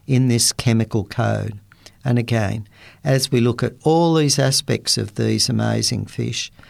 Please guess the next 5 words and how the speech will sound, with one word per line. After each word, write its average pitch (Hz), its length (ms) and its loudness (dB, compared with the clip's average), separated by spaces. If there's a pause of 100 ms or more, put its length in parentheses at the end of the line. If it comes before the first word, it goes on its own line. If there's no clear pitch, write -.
(380)
um, 110 560 -2 (400)
it 120 200 -4
just, - 600 -4
um, 110 420 0 (1600)
uh, 127 320 -4